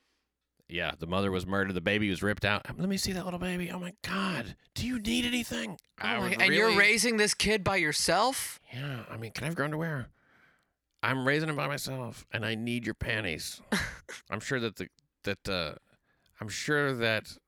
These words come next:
Speaker 1: I'm sure that not many women have this strong of a maternal instinct that it drives them to kill.
Speaker 2: No,
Speaker 1: Yeah.
Speaker 2: it's usually once you have the kid, that's when you're driven to kill something to protect the child.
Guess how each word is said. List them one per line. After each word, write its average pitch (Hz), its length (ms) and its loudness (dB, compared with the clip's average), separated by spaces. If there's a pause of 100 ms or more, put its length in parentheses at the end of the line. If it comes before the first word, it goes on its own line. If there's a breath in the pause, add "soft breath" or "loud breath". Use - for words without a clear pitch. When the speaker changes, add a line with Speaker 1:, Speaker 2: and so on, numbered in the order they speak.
(540)
Speaker 1:
I'm 123 80 -8
sure 202 160 -4
that 175 100 -4
not 156 140 -4
many 139 160 -4
women 107 300 -4
have 90 300 -4
this 87 160 -6
strong 85 240 2
of 73 60 0
a 71 60 -2
maternal 76 340 -4
instinct - 460 -8 (200)
that - 100 0
it 76 40 -2
drives 80 200 0
them 76 80 -10
to 65 80 -8
kill. - 300 -8 (1040)
Speaker 2:
No, 202 120 4
Speaker 1:
Yeah. 208 60 4
Speaker 2:
it's - 120 4
usually 240 340 4
once 175 320 4
you 156 120 6
have 151 220 6
the 143 100 2
kid, 113 360 2
that's 120 240 -2
when 120 140 -2
you're 113 140 2
driven 110 320 0
to 110 60 -4
kill 110 280 0
something 104 340 -2
to 104 80 -2
protect 127 380 0
the 113 80 -2
child. - 480 -2